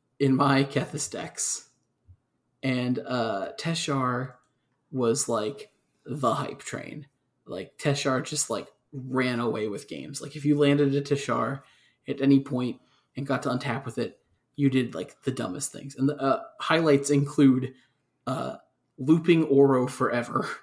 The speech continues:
So we have this, uh, very standard build for the most part, uh, with the,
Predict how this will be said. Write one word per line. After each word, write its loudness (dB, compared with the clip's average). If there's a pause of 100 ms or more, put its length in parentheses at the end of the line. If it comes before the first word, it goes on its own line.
(540)
So -2
we -4
have 0
this, 2
uh, 2
very 6
standard 2
build 4
for -4
the 0
most -2
part, 0 (380)
uh, 0
with -4
the, -2